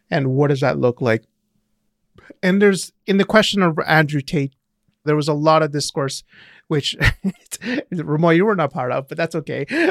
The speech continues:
Uh, <laughs> but there was a lot of discourse around how, you know, what is the solution to somebody like Andrew Tate?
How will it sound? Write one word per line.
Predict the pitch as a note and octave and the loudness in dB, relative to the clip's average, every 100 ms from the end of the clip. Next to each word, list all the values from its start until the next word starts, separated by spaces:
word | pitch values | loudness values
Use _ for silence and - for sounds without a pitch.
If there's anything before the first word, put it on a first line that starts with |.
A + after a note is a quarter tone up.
| - | 2
Uh, | E3+ E3+ B2+ - - - - - | 4 4 2 0 0 4 4 4
<laughs> | - E4+ F4+ D3+ | 4 4 2 2
but | F3+ | 2
there | F3+ G#3 | 4 4
was | B3 | 4
a | A#3 | 4
lot | A#3 G#3+ | 4 4
of | |
discourse | F3+ G#3 - F#3 D#3+ | 2 -4 0 0 0
around | E3 D#3+ E3 E3 D#3 F3+ F3 | 0 4 4 4 2 -4 -6
how, | - D#3 D3+ D3+ D3+ - - - - | -2 2 4 4 2 -2 -20 -20 -20
you | - G3 | -4 2
know, | F3+ | 4
what | D#3 E3+ F3+ | 4 6 6
is | F3+ D3+ | 4 2
the | - | -2
solution | - D#3+ F#3+ - C#3 | 0 0 0 -2 -6
to | A#2+ | -6
somebody | C#3+ C#3 B2 B2+ | -6 -6 -4 -4
like | B2 - | -4 -6
Andrew | A#2+ A#2+ | -10 -10
Tate? | A#2 A#2+ | -10 -12